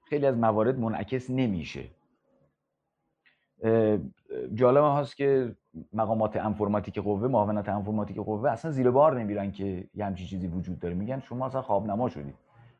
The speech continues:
حالا کلی پرینت و عکس و اینا گرفتن بردن نشون دادن، گفتن آقا ببینید، نشون نده. میگه نه آقا، از کجا بدن؟ مال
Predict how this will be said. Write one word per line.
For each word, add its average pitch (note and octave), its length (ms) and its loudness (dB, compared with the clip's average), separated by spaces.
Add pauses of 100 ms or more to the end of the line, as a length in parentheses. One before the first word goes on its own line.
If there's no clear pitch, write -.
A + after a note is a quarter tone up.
(160)
حالا B2+ 140 2
کلی C3 300 4
پرینت A#2+ 420 0
و A2 60 2
عکس B2+ 360 0
و A2+ 40 0
اینا A#2+ 160 0
گرفتن A#2+ 400 0
بردن A2+ 280 2
نشون B2 300 -2
دادن، B2+ 200 0
گفتن A#2+ 240 -4
آقا B2 120 4
ببینید، C3+ 440 2 (140)
نشون A#2 340 -2
نده. C3 200 6
میگه G#2 200 -2
نه C3 120 -2
آقا، C3+ 340 -4
از G2 100 -4
کجا A2+ 200 0
بدن؟ C#3+ 220 0
مال B2+ 340 0